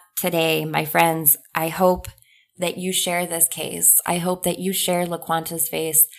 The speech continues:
And I hope that this reaches you on a level that makes you want to do more and see some shifts happening in the media for the lives of the underrepresented.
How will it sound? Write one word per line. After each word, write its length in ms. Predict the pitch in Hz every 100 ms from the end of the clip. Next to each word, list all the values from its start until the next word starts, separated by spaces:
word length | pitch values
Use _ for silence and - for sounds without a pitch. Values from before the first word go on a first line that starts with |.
| - - -
And 120 | 185 175
I 80 |
hope 400 | 175 170 202 208 -
that 200 | 190 185
this 240 | 170 -
reaches 400 | 170 165 185 165
you 200 | 160 160
on 300 | 160 - 165
a 80 | 160
level 320 | 165 160 165
that 160 | 160 147
makes 300 | 151 147 -
you 140 | 151
want 220 | 147 147
to 100 | 143
do 180 | 151 147
more 540 | 151 151 139 139 135 -
and 160 | 151
see 300 | 156 - 160
some 240 | 156 - 165
shifts 420 | 151 165 151 -
happening 640 | 156 147 156 151 127 - - - - - -
in 160 | 190
the 60 | 190
media 580 | 160 151 151 147 - 180 - _ _ -
for 200 | 202 202
the 140 | 180
lives 340 | 165 151 147 143
of 140 | 143
the 140 | 156 156
underrepresented. 1160 | 151 151 151 151 - 151 - - - - -